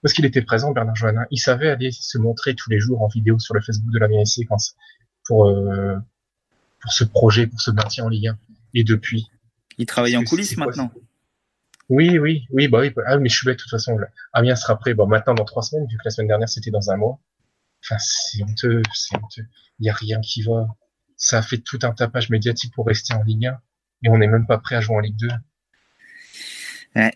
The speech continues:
Speaker 2: on en parlera dans, dans la deuxième partie du talk, euh, de la situation de l'Amiens S C actuellement. On va finir, euh, l'analyse de ce triste match à, à Châteauroux.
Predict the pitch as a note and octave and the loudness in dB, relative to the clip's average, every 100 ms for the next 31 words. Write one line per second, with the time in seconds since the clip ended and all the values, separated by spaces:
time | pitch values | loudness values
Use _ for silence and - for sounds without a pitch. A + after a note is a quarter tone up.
0 | - A#2 A2+ A2+ A#2+ A#2 A2+ A#2 A2+ A#2 | -4 -2 -2 0 0 0 -2 -2 -4 -2
1 | A#2 A2+ A2+ A#2+ A2+ - A2+ A2 G#2 G2+ | -2 0 -2 -2 -4 -6 -6 -6 -4 -6
2 | - G#2 G2 G2 G2 G2 G2+ - G#2 G#2+ | -6 -10 -8 -10 -6 -6 -6 -10 -4 -4
3 | - A2+ G#2 G2+ G2 F#2+ - G#2+ - A2 | -2 -4 -2 -4 -6 -8 -4 -4 -2 -4
4 | G#2+ A2 A#2 A2 G#2+ G2+ - A#2+ B2+ C3+ | 0 4 4 4 2 0 -2 0 2 2
5 | A#2+ F2+ _ - G#2+ G#2+ G2+ - - B2+ | 0 -6 _ -10 -6 -6 -6 -8 -2 -2
6 | C3 C3+ D3 C3 A#2+ - C3 - E3 - | 0 0 -2 -6 -8 -10 -10 -10 -10 -8
7 | C3+ C#3+ C#3+ - - A2 A2 A#2+ B2 C3+ | -4 -2 -4 -10 -10 -8 -6 -6 -6 -6
8 | B2+ B2+ C3 E3+ | -2 0 4 2